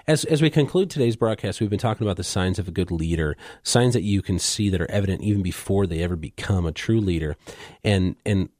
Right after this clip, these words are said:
and, uh, you mentioned that David from First Samuel sixteen eighteen, he was skillful in playing, he was a man of valor,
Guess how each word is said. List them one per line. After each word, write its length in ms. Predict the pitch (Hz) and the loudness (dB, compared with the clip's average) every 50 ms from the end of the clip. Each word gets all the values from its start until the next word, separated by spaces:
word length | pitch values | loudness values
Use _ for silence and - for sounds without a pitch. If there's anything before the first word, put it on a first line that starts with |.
| _ _ _ | _ _ _
and, 320 | 104 101 95 92 92 90 92 | 0 0 2 2 2 2 2
uh, 220 | 90 90 90 85 - | 2 2 0 -2 0
you 140 | 101 104 104 | 2 2 4
mentioned 480 | 107 110 104 - - 101 98 90 - - | 4 4 2 0 0 0 0 -2 -4 -8
that 280 | 104 98 98 - 90 92 | -4 -4 -2 -2 0 0
David 320 | 104 104 104 98 98 92 | 2 2 2 0 -4 -6
from 160 | - - 90 | -6 -6 -6
First 240 | - - 101 90 - | -2 -2 -2 0 0
Samuel 280 | - 95 95 92 90 85 | 0 2 2 2 0 0
sixteen 460 | - - 85 - - - 104 95 90 | -2 -4 -6 -8 -4 -2 0 2 2
eighteen, 340 | 90 92 - - 87 82 80 | 2 0 0 -2 -2 -2 0
he 140 | 90 87 | 0 -2
was 80 | 82 90 | 0 0
skillful 480 | - - - - 98 92 - - 110 107 | -2 -2 0 0 0 0 0 2 2 2
in 80 | 98 | 2
playing, 400 | 95 - 104 98 95 98 92 92 - - - - - - _ _ | 0 0 -2 -2 0 0 -2 -4 -6 -10 -18 -20 -20 -20 _ _
he 80 | - | 0
was 100 | 92 85 | 0 2
a 40 | 90 | 4
man 280 | 87 90 98 104 107 104 | 4 4 4 4 4 2
of 80 | 101 | 2
valor, 480 | 90 90 98 95 90 92 92 92 87 | 2 2 0 2 2 0 0 -2 -4